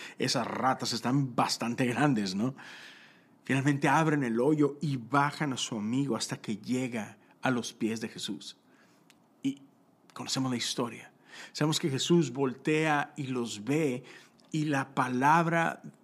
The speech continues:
nos dice que Jesús vio su fe.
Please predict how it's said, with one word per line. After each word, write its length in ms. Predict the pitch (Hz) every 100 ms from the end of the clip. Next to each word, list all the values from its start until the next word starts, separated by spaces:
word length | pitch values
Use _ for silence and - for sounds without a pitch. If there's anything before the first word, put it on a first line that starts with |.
| _ _
nos 340 | 139 120 110 110
dice 600 | 165 190 - 107 95 - - - _
que 120 | - 143
Jesús 640 | 139 - - 175 170 - - _ - 131 110 _ _
vio 580 | 160 143 131 135 202 226
su 220 | - 156
fe. 380 | 135 - 107